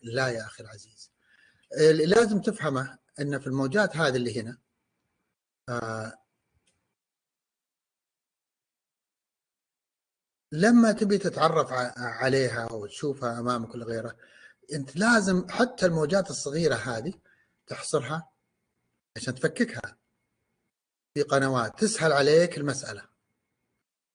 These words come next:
ليه؟ بكذا أنت تعرف، بهذه الطريقة تصبح أنت متأكد إن، إن، إن هذه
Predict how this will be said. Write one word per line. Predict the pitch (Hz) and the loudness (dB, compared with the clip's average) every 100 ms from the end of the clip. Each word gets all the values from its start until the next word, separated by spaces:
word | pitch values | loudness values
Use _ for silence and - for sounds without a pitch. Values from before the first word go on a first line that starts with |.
| _ _ _ _ _ _ _ - | _ _ _ _ _ _ _ -2
ليه؟ | 160 202 185 180 - - _ _ _ _ | 8 8 8 2 -6 -20 _ _ _ _
بكذا | 139 - 277 220 151 135 | -18 0 2 4 4 2
أنت | 143 135 | -4 -4
تعرف، | 131 202 127 139 202 - - _ _ _ _ _ _ _ _ _ 131 | 0 2 2 0 -4 -12 -20 _ _ _ _ _ _ _ _ _ -4
بهذه | 147 233 | 0 2
الطريقة | 214 - 143 120 147 175 _ _ _ _ _ _ _ | 2 2 2 2 -4 -12 _ _ _ _ _ _ _
تصبح | 135 - 135 | -16 -12 -8
أنت | 143 143 | -8 -8
متأكد | 143 180 196 - 151 | -8 -4 -4 -2 -2
إن، | 139 | -2
إن، | 139 143 131 | -2 -4 -4
إن | 127 135 135 | -4 -4 -2
هذه | 123 127 202 180 135 214 220 | -2 0 2 2 2 -2 -4